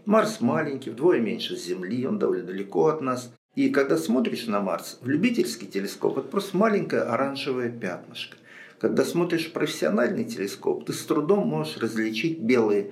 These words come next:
шапки полярные на Марсе и какие-то расплывчатые темные пятна. Но увидеть каналы марсианские, это нужно не просто хороший телескоп, это место для его установки нужно долго выбирать, а потом долго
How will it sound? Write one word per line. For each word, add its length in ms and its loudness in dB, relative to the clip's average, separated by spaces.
шапки 420 0
полярные 640 0
на 140 2
Марсе 400 -2
и 160 -4
какие-то 420 -2
расплывчатые 800 0
темные 480 0
пятна. 440 -10
Но 160 6
увидеть 600 2
каналы 640 2
марсианские, 1000 -4
это 300 0
нужно 520 -2
не 120 0
просто 380 2
хороший 460 0
телескоп, 520 -4
это 140 -12
место 600 2
для 180 -2
его 180 0
установки 600 -4
нужно 360 -8
долго 300 0
выбирать, 500 -6
а 100 -10
потом 320 2
долго 360 2